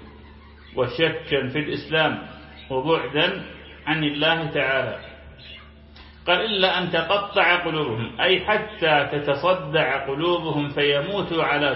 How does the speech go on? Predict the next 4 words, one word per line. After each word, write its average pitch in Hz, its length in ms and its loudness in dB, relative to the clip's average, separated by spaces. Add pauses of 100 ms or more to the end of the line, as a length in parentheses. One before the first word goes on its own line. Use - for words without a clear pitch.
شكهم 175 480 0
ونفاقهم. 120 680 -2 (1300)
قال: 175 220 4
"والله 156 720 2